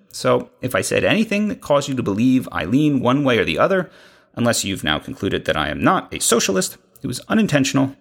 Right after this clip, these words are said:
and could be in error. I'm happy to discuss my own thoughts with listeners, but I don't like to force them on the show because that's not really what it's about. If you enjoyed this episode, and I truly hope you did,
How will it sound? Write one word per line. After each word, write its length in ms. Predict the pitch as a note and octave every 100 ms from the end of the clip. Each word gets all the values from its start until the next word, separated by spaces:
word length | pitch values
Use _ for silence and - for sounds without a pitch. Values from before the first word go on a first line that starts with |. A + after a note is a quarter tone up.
| -
and 160 | G2 -
could 200 | A#2+ A2+
be 300 | G#2+ A2+ -
in 200 | G#2+ F2+ -
error. 300 | F#2+ - - _ _ _ _ _ _ _ _ - B2+
I'm 100 | C3+
happy 200 | F#3 G3
to 100 | F3+
discuss 460 | D3+ - E2 -
my 160 | A2+ A#2
own 140 | A#2+
thoughts 340 | B2 A#2 - -
with 180 | A#2
listeners, 400 | C4 - - - _ _ _ -
but 80 | A2
I 20 |
don't 180 | G3 A#3
like 140 | F#3
to 60 | C3+
force 260 | - A2+ -
them 140 | G#2+
on 80 | F#2+
the 60 |
show 300 | - - F#2
because 340 | F2+ - - -
that's 340 | - - -
not 240 | F3 - -
really 200 | B2 A#2
what 140 | G#2+
it's 120 | G#2+ C#3
about. 220 | - - _ _ _ _ _ _ _ _ _ _ _ -
If 160 | C3+
you 80 | C#3+
enjoyed 280 | C#3 G3 A#3
this 160 | -
episode, 380 | - - G#2 F#2+
and 160 | D#2+ E2
I 140 | F#2+ B2 -
truly 280 | - - G#2
hope 200 | G#2+ -
you 80 | F#2
did, 300 | E2+ D3